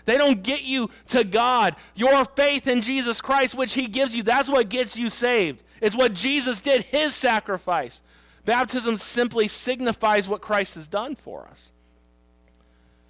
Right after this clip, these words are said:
And we get baptized after we get saved. See, why is Jesus better?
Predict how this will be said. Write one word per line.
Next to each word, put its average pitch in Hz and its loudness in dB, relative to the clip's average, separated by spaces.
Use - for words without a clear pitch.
And 165 -2
we 185 0
get 185 -2
baptized 202 0
after 196 -2
we 180 -6
get 185 -6
saved. 190 -12
See, - -4
why 226 2
is 254 0
Jesus 220 -4
better? 165 0